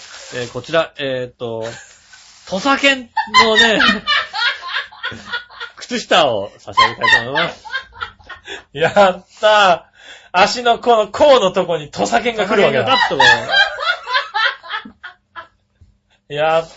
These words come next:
Speaker 2: たー。あの、あれだね。あの、足首のところまでの短い
Speaker 1: 短いやつですね。
Speaker 2: タイプのね。
Speaker 1: うん、靴下ね。
Speaker 2: はい、靴下。
Speaker 1: 差し上げますんでね。
Speaker 2: はい。
Speaker 1: ね、ぜひ。
Speaker 2: そう、足の甲に土佐犬いいな、これな。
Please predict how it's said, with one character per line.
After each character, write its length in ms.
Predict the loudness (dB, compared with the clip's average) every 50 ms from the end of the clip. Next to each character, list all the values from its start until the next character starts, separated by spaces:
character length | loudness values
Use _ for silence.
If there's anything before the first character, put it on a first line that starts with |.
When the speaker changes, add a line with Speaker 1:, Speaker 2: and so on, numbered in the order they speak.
| -12 -4
Speaker 2:
た 80 | -2
ー。 260 | 0 2 2 2 0 -2 -4 -2 0 0 -2 -4 -8 -12 -8 -8 -8 -8 -10 _ _
あ 280 | -2 0 2 2 2 2
の、 260 | 2 2 2 4 4
あ 80 | 4 4
れ 60 | 4
だ 100 | 2 0
ね。 240 | -2 -4 -8 _ -12 -8
あ 120 | -8 -6
の、 360 | -4 -2 -2 0 0 -2 -2 -2
足 200 | -2 -2 -2 -2
首 240 | -6 -8 -6 -6 -6
の 60 | -6
と 80 | -6 -6
こ 80 | -4
ろ 60 | -2 -2
ま 120 | -2 -4
で 60 | -4
の 320 | -6 -8 -8 -8 -10 -12 _ _ _
短 380 | -10 -10 -10 -4 0 2 2 2
い 160 | 2 -4 -8
Speaker 1:
短 260 | -8 -8 -4 -4 -4
い 40 | -4
や 40 | -4
つ 80 | -6 -12
で 100 | -20 -12
す 60 | -4
ね。 20 | -2
Speaker 2:
タ 140 | 0 0
イ 60 | -2 -2
プ 80 | -6
の 140 | -6 -4 -2
ね。 80 | -2 -2
Speaker 1:
う 180 | -2 -4 -6 -10
ん、 40 |
靴 160 | -14 -16 -18 -16
下 160 | -14 -14 -12
ね。 140 | -10 -8 -6
Speaker 2:
は 220 | -4 -2 -2 -4
い、 40 | -6
靴 160 | -10 -14 -12 -12 -12
下。 80 | -10
Speaker 1:
差 100 | -10 -10
し 20 | -10
上 100 | -10 -12
げ 40 |
ま 60 | -12 -14
す 100 | -18 -20
ん 40 |
で 100 | -20 -20
ね。 220 | -18 -18 -18 -18 _ _
Speaker 2:
は 400 | -8 -4 -2 -2 -2 -2 -4 -8 -12 -16 -20
い。 60 | -20
Speaker 1:
ね、 80 | -18 -12
ぜ 220 | -8 -8 -8 -8 -8
ひ。 140 | -16 -18 -18
Speaker 2:
そ 300 | -16 -10 -4 -2 -2 -2
う、 40 | -2 -6 -8 -10
足 340 | -8 -4 -4 -6 -6 -8 -8
の 140 | -6 -6 -4
甲 240 | -4 -4 -4 -4 -4
に 80 | -6 -6
土 140 | -6 -6 -6
佐 160 | -6 -6 -8
犬 100 | -8 -10
い 140 | -10 -8 -4
い 40 |
な、 140 | -2 -2 -2
こ 120 | 0 -2 -2
れ 60 | 0
な。 360 | 0 2 2 2 2 0 -2